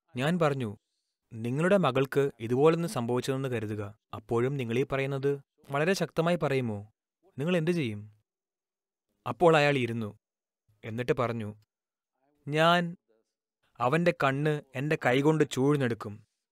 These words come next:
ഞാൻ അവൻ്റെ ജനേന്ദ്രിയം മുറിക്കും. ഞാൻ ചെയ്യാൻ കഴിയുന്നതെല്ലാം ചെയ്യും. അവൻ മൂന്ന് ദിവസം മരണം അറിഞ്ഞു മരിക്കണം എന്ന് ഞാൻ ആഗ്രഹിക്കും." അപ്പോൾ ഞാൻ പറഞ്ഞു,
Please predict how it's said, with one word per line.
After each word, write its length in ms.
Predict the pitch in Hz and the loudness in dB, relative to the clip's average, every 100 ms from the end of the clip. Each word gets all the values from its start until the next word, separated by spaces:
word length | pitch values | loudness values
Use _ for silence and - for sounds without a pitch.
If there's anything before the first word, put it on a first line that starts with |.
| _ _ _ _ _ _ _ - | _ _ _ _ _ _ _ -12
ഞാൻ 320 | 120 123 151 | -4 0 0
അവൻ്റെ 200 | 160 156 | 2 2
ജനേന്ദ്രിയം 520 | 131 123 135 143 147 | 2 0 0 0 0
മുറിക്കും. 480 | 127 113 110 101 104 _ _ _ _ - | 0 -4 -6 -12 -14 _ _ _ _ -10
ഞാൻ 240 | 117 123 151 | -2 -2 0
ചെയ്യാൻ 440 | 143 139 139 143 _ - | 2 2 0 -6 _ -4
കഴിയുന്നതെല്ലാം 680 | 117 127 151 131 120 143 156 | -2 0 2 2 2 0 -2
ചെയ്യും. 340 | 123 107 101 - _ _ _ _ _ 175 - - | -4 -6 -8 -14 _ _ _ _ _ _ -12 -8
അവൻ 180 | 110 151 | -2 0
മൂന്ന് 340 | 139 123 147 | 2 2 4
ദിവസം 460 | 160 151 - 139 139 _ _ _ | 4 4 2 -6 -8 _ _ _
മരണം 480 | 113 113 127 165 151 | -4 -2 0 2 2
അറിഞ്ഞു 180 | 127 160 | 2 2
മരിക്കണം 480 | 156 127 120 104 - _ _ _ _ - | 2 0 -2 -6 -10 _ _ _ _ -12
എന്ന് 180 | 123 151 | -6 -2
ഞാൻ 200 | 175 165 | -2 -2
ആഗ്രഹിക്കും." 580 | 123 117 113 107 101 107 _ _ _ _ _ _ _ _ _ _ _ _ _ _ - | -2 -4 -6 -6 -14 -18 _ _ _ _ _ _ _ _ _ _ _ _ _ _ -14
അപ്പോൾ 300 | 107 123 127 | -4 0 0
ഞാൻ 180 | 139 131 | 0 -2
പറഞ്ഞു, 380 | 120 120 104 | -2 -2 -6